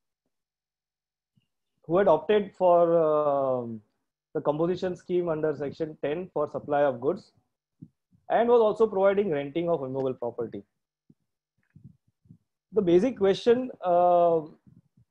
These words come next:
which comes in this case is that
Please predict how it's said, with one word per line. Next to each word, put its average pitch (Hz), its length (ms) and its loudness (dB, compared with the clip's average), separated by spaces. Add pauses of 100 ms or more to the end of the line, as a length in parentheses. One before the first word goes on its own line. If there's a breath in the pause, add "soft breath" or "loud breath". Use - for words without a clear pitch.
(240)
which 175 260 -8
comes 190 460 0 (760)
in 175 100 -8
this 202 180 2
case 180 220 -2
is 180 220 -6
that 175 400 0